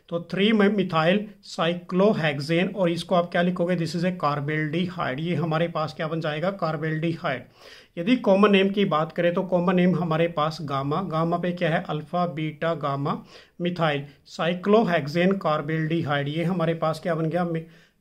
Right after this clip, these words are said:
गामा मिथाइल साइक्लोहेक्सेन carbaldehyde। अब उसके बाद यदि फिफ्थ नंबर की बात करते हैं, तो फिफ्थ नंबर हमारे पास सी एच टू डबल बॉन्ड सी एच सी एच ओ।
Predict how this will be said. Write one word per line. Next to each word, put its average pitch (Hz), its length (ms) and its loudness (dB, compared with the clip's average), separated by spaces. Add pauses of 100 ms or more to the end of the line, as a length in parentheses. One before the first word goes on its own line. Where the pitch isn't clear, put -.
(100)
गामा 175 420 4
मिथाइल 175 580 0
साइक्लोहेक्सेन 175 1400 -4 (120)
carbaldehyde। 156 960 -2 (500)
अब 156 120 -6
उसके 247 220 0
बाद 214 220 6
यदि 208 180 4
फिफ्थ 208 440 -4
नंबर 190 280 4
की 202 140 0
बात 156 220 0
करते 160 280 -6
हैं, 165 60 -4
तो 185 80 -2
फिफ्थ 190 260 -2
नंबर 180 240 2
हमारे 170 360 2
पास 160 220 -2 (140)
सी 156 140 -4
एच 156 240 -8
टू 202 120 0
डबल 165 380 0
बॉन्ड 160 280 -2
सी 165 280 -4
एच 175 240 -2
सी - 320 -6
एच 156 240 -8
ओ। 135 100 -6